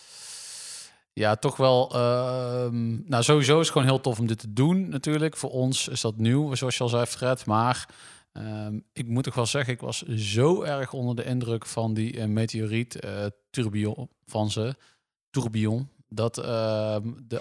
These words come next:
de afwerking en, eh, zeg maar, de mate van aandacht die zij daaraan, eh, hebben geschonken.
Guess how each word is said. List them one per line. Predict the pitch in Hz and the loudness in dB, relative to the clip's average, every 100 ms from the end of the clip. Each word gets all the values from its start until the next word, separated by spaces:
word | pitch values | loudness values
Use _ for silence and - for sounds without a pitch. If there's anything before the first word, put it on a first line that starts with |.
| - | -4
de | 117 | 0
afwerking | 127 143 131 135 - 127 123 123 | 0 2 2 2 2 0 0 -4
en, | - 110 107 | -2 -2 0
eh, | 120 113 | -4 -6
zeg | - 113 117 | -6 -6 -4
maar, | 110 104 104 | -4 -4 -4
de | 104 | -2
mate | 107 113 127 | 2 2 0
van | 110 117 | -2 -4
aandacht | 123 127 123 - | 0 0 0 0
die | 113 | 0
zij | 110 120 | 2 2
daaraan, | 120 120 120 117 113 113 | 4 2 2 -2 -2 -4
eh, | 113 117 | -4 -6
hebben | 113 113 | -8 -8
geschonken. | - - 120 120 123 | -8 -2 -2 -2 -6